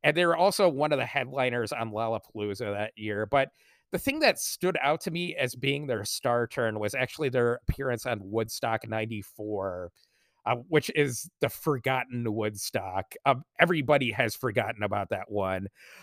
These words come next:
Uh, there wasn't a concert film. Um, nobody's ever made a Netflix documentary about how much of a train wreck it was, or even a second Netflix documentary about how much of a train wreck it was. But basically, three hundred thousand people showed up, watched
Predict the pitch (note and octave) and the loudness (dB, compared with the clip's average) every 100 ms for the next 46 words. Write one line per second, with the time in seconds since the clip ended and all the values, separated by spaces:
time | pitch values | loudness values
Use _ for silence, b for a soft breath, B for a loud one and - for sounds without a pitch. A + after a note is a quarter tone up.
0 | B - C3 E3+ E3 F3 F#3 D3 - D3 | B 2 6 8 8 8 8 4 6 4
1 | C3+ - C#3 B2+ - - B2+ A#2+ A#2+ B2 | 4 2 0 0 -6 0 4 4 4 2
2 | A#2+ B2+ B2 A#2 C#3 D3 C#3+ B2 - B2+ | 0 2 2 2 0 2 2 0 0 0
3 | B2+ A#2 A#2 A2+ G2+ G#2 _ - C3 A#2+ | 2 2 2 0 -2 -12 _ -8 -4 -2
4 | - - A2 - - A#2 - A2+ A2 G2 | -4 -6 -6 -6 -2 -2 0 -2 -4 -4
5 | B2 G#2 G#2+ - A#2 G#2+ B2+ A2 - A2+ | -2 -2 -2 0 0 0 -4 -6 -6 -4
6 | A2+ A2 A2 G2+ A2+ A2 G#2 G#2 G#2 - | -4 -2 -2 -4 -4 -2 0 0 -2 -8
7 | B B B D3+ D3 E3 D3 C#3+ - - | B B B 0 2 4 6 6 4 2
8 | C#3+ B2 B2 - B2 G#2+ - - A2+ - | 2 4 2 0 -4 -4 -4 -4 -4 -4
9 | - A2+ G#2+ A2 G#2 - A2 G#2+ G2+ A#2 | -4 -2 -2 -2 -2 -2 -2 -2 -2 -2
10 | A2 G2+ B2 A2 G#2 B2 A2 A2+ G2+ B2 | -2 -2 -6 -4 -4 -2 0 0 -2 -4
11 | A#2 A2 A2 A2 B B B B B - | -2 -2 -2 -6 B B B B B 4
12 | E3+ E3+ - G#3+ B3 B3+ - G3 E3+ E3 | 6 6 6 6 6 4 2 4 6 4
13 | D3+ - F3+ F#3+ F3+ E3+ B2+ E3 D3 D#3+ | 2 -4 0 2 2 2 4 6 6 4
14 | G#2 C#3+ C3 C3 - C3 B2 A#2+ A#2+ - | 0 -2 0 0 2 4 4 4 2 0
15 | B2+ B2+ | 0 0